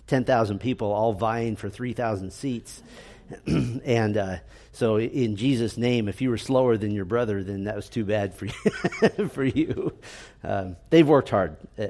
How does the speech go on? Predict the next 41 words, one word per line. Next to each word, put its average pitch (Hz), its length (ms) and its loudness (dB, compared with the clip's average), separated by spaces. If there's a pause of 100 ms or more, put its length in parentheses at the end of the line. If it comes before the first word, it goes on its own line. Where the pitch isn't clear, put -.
(140)
to, 107 120 -6
to - 220 -8
help 90 260 -6
that. 87 240 -12
But, - 240 -12
uh, 60 120 -12 (360)
and 107 120 -4
you 107 100 -4
walk 113 300 2
in 113 160 0
and 92 120 -2
there's 92 300 -8 (400)
every 117 220 0
seat 113 280 -8
saved. 98 500 -6
So 123 140 -2
that's 147 300 4
where 139 100 4
we 123 120 2
came 123 200 -2
up 113 140 -4
with 101 160 -6
Grab 113 260 0
Really 107 220 0
Awesome 101 320 -4
Chairs 98 320 -6
Early. 90 320 -8 (380)
That's - 240 -18
what - 120 -12
Grace 98 240 -8
stands 87 340 -10
for. 73 260 -14 (720)
We 147 220 6
are 160 100 4
going 143 260 4
to 135 160 -6
start 120 580 0 (720)
probably 226 340 4
the 175 120 4
most, 156 380 2
uh, 117 240 4